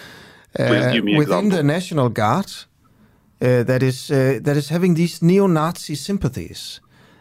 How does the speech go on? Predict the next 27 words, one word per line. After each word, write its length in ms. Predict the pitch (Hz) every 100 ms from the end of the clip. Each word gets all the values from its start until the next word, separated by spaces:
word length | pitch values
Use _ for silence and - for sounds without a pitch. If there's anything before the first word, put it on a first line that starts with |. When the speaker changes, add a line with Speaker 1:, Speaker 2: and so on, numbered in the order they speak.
| _ -
Speaker 1:
Oh, 80 | 131
Speaker 2:
and 160 | 123
Speaker 1:
this 40 | 127
Speaker 2:
are 40 |
Speaker 1:
is 80 | 127
not 60 | 143
true. 20 |
Speaker 2:
fighting 220 | 165 175
Speaker 1:
I 40 | 135
mean, 80 | -
that's 100 | 127
Speaker 2:
alongside 520 | 131 160 220 131 131
Speaker 1:
fake. 60 | 80
Speaker 2:
the 200 | 127 120
Speaker 1:
That's 160 | 92 -
fake. 80 |
Speaker 2:
Ukrainian, 480 | 131 139 123 110 110
uh, 60 | 107 104 107
Speaker 1:
That's 160 | 123 120
fake. 120 | 104
Speaker 2:
military. 300 | 98 - -
Speaker 1:
I 20 | -
beg 100 | 156
Speaker 2:
And 80 | -
Speaker 1:
your 100 | 165
Speaker 2:
I, 20 |
Speaker 1:
pardon. 280 | 156 147